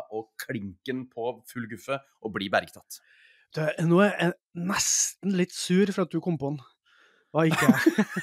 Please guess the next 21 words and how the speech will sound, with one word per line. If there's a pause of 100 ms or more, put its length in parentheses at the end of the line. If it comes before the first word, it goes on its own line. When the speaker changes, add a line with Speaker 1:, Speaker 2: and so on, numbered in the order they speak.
(360)
Speaker 2:
<laughs>
For
det
er
jo
en
av
de
beste
låtene (280)
ever. (640)
Sånn,
og
Speaker 1:
Ja,
det
er
det.
Speaker 2:
det
er
jo
en